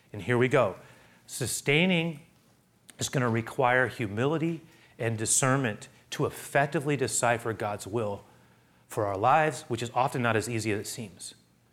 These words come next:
One of the keys to sustaining our faith is to decipher his will, again, at these critical junctures, learning to listen to the Spirit of Jesus. How could I say this? Is, um, it's more art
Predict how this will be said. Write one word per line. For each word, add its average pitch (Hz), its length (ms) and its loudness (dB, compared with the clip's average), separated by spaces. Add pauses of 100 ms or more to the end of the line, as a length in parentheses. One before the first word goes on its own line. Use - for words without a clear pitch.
(1400)
One 139 280 6
of 214 100 6
the 147 80 6
keys 185 760 2 (1040)
to 147 100 2
sustaining 147 420 6
our 131 80 8
faith 127 380 4
is 135 140 4
to 139 80 2
decipher 147 600 4
his 127 240 4
will, 135 160 6
again, 117 200 4
at 104 80 2
these 117 140 -2
critical 135 340 2
junctures, 117 540 -4
learning 120 300 2
to 123 120 0
listen 131 380 2
to 123 60 -4
the - 100 -2
Spirit 131 440 2
of 107 120 -2
Jesus. 135 560 0 (460)
How 156 180 2
could 151 140 4
I 131 60 4
say 139 260 4
this? 107 320 0
Is, 123 420 4
um, 107 360 2 (2000)
it's - 160 -2
more 156 320 4
art 151 340 4